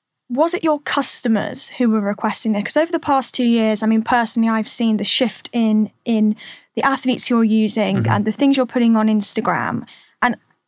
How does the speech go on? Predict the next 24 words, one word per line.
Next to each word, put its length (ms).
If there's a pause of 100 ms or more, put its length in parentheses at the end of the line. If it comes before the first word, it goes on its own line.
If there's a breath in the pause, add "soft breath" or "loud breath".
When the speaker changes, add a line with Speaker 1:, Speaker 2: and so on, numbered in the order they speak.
(300)
Speaker 1:
and 160
just 280
to 100 (100)
kind 200
of 80 (220)
contextualize 760
this, 420 (120)
I 140
had 140
a 40
lot 180
of 80
friends 600
who 420 (220 soft breath)
wouldn't 340
wear 180
Gymshark 580
Speaker 2:
Mm-hmm. 100
Speaker 1:
originally 380
'cause 140
they 180
thought 380
it 120
was, 400